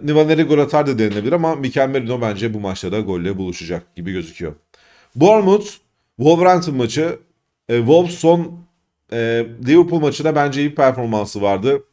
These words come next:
ve sonuna kadar da zorladılar. E, burada da yine zorlayacaktır. Yani Bournemouth'a karşı bence iyi bir, e, maç çıkartacaktır, e, Pereira'nın ekibi. Ama Bournemouth da Bournemouth yani. Şu anda bence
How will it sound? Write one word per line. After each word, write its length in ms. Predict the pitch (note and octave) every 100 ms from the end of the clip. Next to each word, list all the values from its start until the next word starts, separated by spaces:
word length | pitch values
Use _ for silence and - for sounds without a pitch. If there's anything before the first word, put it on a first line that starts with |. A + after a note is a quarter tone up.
| _ A2
ve 120 | A#2+
sonuna 360 | - B2+ C#3
kadar 280 | C3+ B2 B2
da 80 | C3+
zorladılar. 640 | A2 A#2+ A#2+ B2 A#2 C#3 - _ _ _ _ _ - - _ _ _
E, 300 | G#2 G#2 C3+
burada 280 | B2+ C#3+ D#3+
da 220 | D3 D#3+ -
yine 280 | B2+ C3+ D3+
zorlayacaktır. 600 | C3 C#3 C#3+ C#3+ C3+ A#2
Yani 180 | A2+ A2
Bournemouth'a 360 | C3 C3 C#3+
karşı 360 | C#3 B2 A#2 C#3
bence 440 | A#2+ A#2 C3 C3+
iyi 200 | - B2+
bir, 280 | B2+ B2 - A2+
e, 140 | A#2+
maç 220 | A2+ A#2+
çıkartacaktır, 960 | - - A#2 A#2+ A#2+ B2 B2 C#3 - - G#2
e, 180 | G#2 G2+ - _ _ _ _ - - -
Pereira'nın 480 | B2 A#2 A2+ A2 G#2+
ekibi. 460 | G2 A2 G#2+ D#3 - _ _
Ama 240 | - C#3+ C3+
Bournemouth 340 | D#3 C3 G#2+
da 120 | D#3
Bournemouth 380 | - F#3 A#2 -
yani. 260 | G#2+ F#2 F2 F2
Şu 160 | - C3+
anda 420 | A#2 B2+ C3 - _ _ _ _ _ _
bence 580 | G#2 D3+ F3 E3 F3 F3+